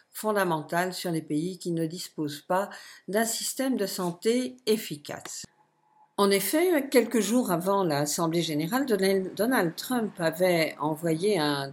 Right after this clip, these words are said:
un tweet au directeur général, le docteur Tedros, lui disant intégralement ceci : « Si l'O M S ne s'engage pas à des améliorations notables dans un délai de trente jours,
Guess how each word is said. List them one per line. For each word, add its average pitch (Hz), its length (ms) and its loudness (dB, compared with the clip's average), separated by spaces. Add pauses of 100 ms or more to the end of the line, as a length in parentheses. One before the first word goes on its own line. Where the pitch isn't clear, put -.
un 131 480 -4 (160)
tweet 285 400 -6 (600)
au 170 80 2
directeur 196 420 2
général, 156 540 -2
le 170 100 0
docteur 147 460 -4
Tedros, 156 720 -4
lui 185 560 -2
disant 147 720 -4
intégralement 151 580 -4
ceci : « 247 500 -8 (1120)
Si - 320 0
l'O 269 140 8
M 240 180 6
S 180 400 4
ne 175 240 6
s'engage 233 500 2
pas 233 180 6
à 175 180 4
des 175 200 2
améliorations 202 800 2
notables 175 680 2
dans 147 300 -2
un 170 80 0
délai 170 400 2
de 135 160 -6
trente 240 400 -4
jours, 202 420 0